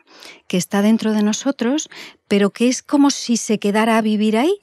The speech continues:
como que se hace el dueño de la casa. Que te dice lo que tienes que hacer, cómo lo tienes que hacer, que te lleva por aquí, que te lleva por allá y que te va robando la libertad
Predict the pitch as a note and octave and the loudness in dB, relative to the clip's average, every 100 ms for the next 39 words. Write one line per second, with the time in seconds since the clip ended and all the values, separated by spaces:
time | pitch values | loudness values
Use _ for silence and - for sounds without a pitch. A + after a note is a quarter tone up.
0 | _ G3+ F#3 F3 F3+ A3 G#3+ A3+ G#3+ F#3 | _ -4 -2 -4 -4 -4 -4 -2 -2 0
1 | G3 G3 F#3+ F#3 G3 E4 D#4+ D#3 - _ | 0 0 0 -2 -2 -4 -4 -10 -14 _
2 | _ _ _ _ - - - - F#3 E3 | _ _ _ _ -20 -18 -14 -8 -6 -4
3 | E3 D3+ E3+ D#3+ E3 E3+ F3 - A#3+ A3+ | -6 -6 -6 -6 -6 -2 -2 0 -2 -2
4 | D4 C#4 C#4 C#4+ - - - - D3+ D#3 | 0 2 2 -2 -12 -18 -12 -4 -2 0
5 | D3+ E3 F3+ - A#3+ - B3 B3 B3 - | -2 -2 -2 -2 -4 -2 -2 0 -2 -6
6 | - - - - F#3 - E3 E3 D#3 D3+ | -20 -20 -12 -4 -4 -2 -2 0 -2 0
7 | G#3+ C4 A#3+ A#3 F3+ D#3+ E3+ F3+ A#3 A#3+ | -2 0 0 -2 -4 -4 -4 -4 -2 -2
8 | G#3 F#3+ F#3+ G#3 G#3 G#3 G#3 A3+ B3+ B3 | 0 -2 -2 -6 -6 -2 0 2 2 0
9 | B3 A3+ A#3+ B3+ B3+ A#3+ D4 - - - | 0 0 4 4 4 2 -2 -6 -20 -20
10 | - F3+ F3+ F3+ F#3 F3+ F3+ - A3 B3+ | -10 -2 0 0 0 0 -2 -2 0 0